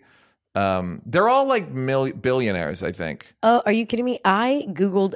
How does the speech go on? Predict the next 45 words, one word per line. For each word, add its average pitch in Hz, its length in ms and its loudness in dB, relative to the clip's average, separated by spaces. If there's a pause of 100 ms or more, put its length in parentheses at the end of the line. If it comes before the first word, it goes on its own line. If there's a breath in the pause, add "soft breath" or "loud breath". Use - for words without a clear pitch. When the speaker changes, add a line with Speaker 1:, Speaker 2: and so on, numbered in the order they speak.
Speaker 2:
every 185 260 0
person 170 320 -6
I 156 100 -12
was 147 100 -12
sitting 113 240 -10
next 196 100 -12
Speaker 1:
That's 190 160 -2
Speaker 2:
to. - 60 -10
Speaker 1:
very - 160 -6
funny. 175 80 -6
Speaker 2:
While 208 340 6
I, 208 220 2
I - 20 4
turned 226 300 -2
the 196 80 0
dimmer 175 400 -2
down 175 240 -4
on 170 60 -6
my 165 120 -6
phone, 160 400 -10 (220 soft breath)
Speaker 1:
Yeah. 98 180 -2
Speaker 2:
and 165 100 -4
I 170 80 -4
was 170 140 -4
like, 175 320 -6 (640)
Speaker 1:
Yeah, 247 300 0
there 123 100 4
was 120 100 0
a 120 40 0
Speaker 2:
"Ooh." - 20 0
Speaker 1:
guy 127 400 2
who 123 140 0
was, 107 120 -4
like, 110 140 -2
a 104 80 -2
big 190 200 -4
Trump 147 340 -4
guy. 131 500 2
Speaker 2:
Dude, 240 220 6
the 214 80 6
guy 277 180 4
next 311 240 -2
to 262 60 -4
me 254 160 0
was 196 340 2